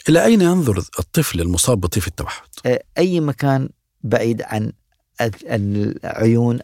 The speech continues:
Speaker 2: الطرف الآخر.
Speaker 1: يلفت انتباهه دائمًا الأشياء المتحركة.
Speaker 2: نعم.
Speaker 1: إطارات
Speaker 2: هذا،
Speaker 1: السيارات،
Speaker 2: هذا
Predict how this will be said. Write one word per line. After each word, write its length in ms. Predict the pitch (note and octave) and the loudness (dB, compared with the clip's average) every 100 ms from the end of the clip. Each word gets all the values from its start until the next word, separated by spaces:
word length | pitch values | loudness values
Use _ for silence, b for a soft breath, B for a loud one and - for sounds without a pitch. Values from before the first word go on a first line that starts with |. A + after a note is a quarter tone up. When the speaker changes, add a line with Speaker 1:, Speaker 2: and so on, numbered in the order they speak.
| - | -8
Speaker 2:
الطرف 420 | - A2+ G#2 - | -2 0 0 -2
الآخر. 340 | E2 - - | -6 -4 2
Speaker 1:
يلفت 280 | A3+ - - | 2 2 0
انتباهه 400 | F#2 G#2 B2 B2+ | 0 2 2 2
دائمًا 280 | G2+ G#2 F#2 | 0 0 0
الأشياء 460 | E2+ C#2+ - A2 | 0 -2 0 0
المتحركة. 640 | F2+ D#2+ - - - - - - _ b b | -2 -4 -4 -4 -6 -10 -16 -20 _ b b
Speaker 2:
نعم. 160 | A2+ D2+ - - | -4 -4 -10 -4
Speaker 1:
إطارات 240 | C#3+ B2+ C#3+ | 0 4 4
Speaker 2:
هذا، 160 | C3 | 2
Speaker 1:
السيارات، 680 | - - C3+ C3+ - D3+ | 0 2 2 4 4 4
Speaker 2:
هذا 20 | C#3+ | 2